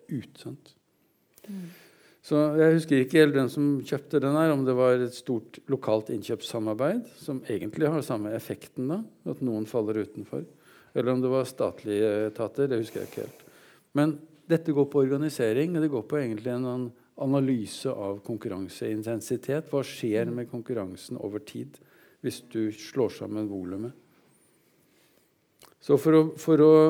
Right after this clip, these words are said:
Speaker 1: for å gi den type hoteller, eh, de historiske hoteller for eksempel,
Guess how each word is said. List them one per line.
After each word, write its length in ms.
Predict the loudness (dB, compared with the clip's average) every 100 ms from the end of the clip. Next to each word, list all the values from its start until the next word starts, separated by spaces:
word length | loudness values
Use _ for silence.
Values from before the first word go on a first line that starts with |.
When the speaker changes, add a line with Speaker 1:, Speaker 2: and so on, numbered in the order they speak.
| 4
Speaker 1:
for 300 | 0 4 4 4
å 160 | 2 2
gi 360 | 2 0 0 0
den 340 | 2 2 2
type 280 | -4 -6 -4
hoteller, 640 | -2 0 0 4 4 2 -6 -14 -16
eh, 480 | -8 -4 -2 -2 -2
de 140 | -2 -2
historiske 480 | -2 -2 -2 -4
hoteller 320 | -6 -4 -6 -10
for 80 |
eksempel, 480 | -10 -10 -8 -8 -8